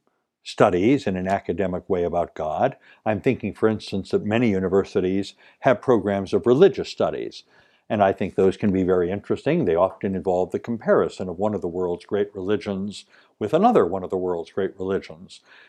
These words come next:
And they take religion as an academic study. And so they know how it works in Hinduism, and how it works in Islam, and how it works in Judaism, and how it works in Christianity.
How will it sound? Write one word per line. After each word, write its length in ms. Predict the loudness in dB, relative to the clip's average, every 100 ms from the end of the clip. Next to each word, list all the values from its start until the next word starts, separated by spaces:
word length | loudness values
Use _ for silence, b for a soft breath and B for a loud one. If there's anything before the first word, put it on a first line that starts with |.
| b
And 140 | 2
they 80 | 4
take 240 | 4 2
religion 480 | 6 6 6 2 -2
as 140 | -2 -2
an 80 |
academic 580 | -2 -2 -6 -8 -8 -12
study. 480 | -6 0 0 0 -10 b b b
And 100 | -2
so 140 | 2 2
they 100 | 2
know 220 | 0 0
how 180 | 0 0
it 160 | -2
works 320 | -2 -2 -4
in 120 | -8 -4
Hinduism, 680 | -4 0 0 0 -2 -8
and 100 | -8
how 140 | -10 -10
it 140 | -8
works 400 | -2 -2 -2 -10
in 100 | -10
Islam, 540 | -6 0 2 4 4 0
and 100 | 0
how 160 | 0
it 80 | 0
works 380 | -2 -2 -2 -10
in 100 | -4
Judaism, 640 | 0 2 2 -2 -4 -10
and 120 | -10
how 120 | -6 -6
it 140 | -4
works 340 | -4 -4 -8
in 100 | -14
Christianity. 760 | -10 -12 -8 -6 -6 -6 -8 -10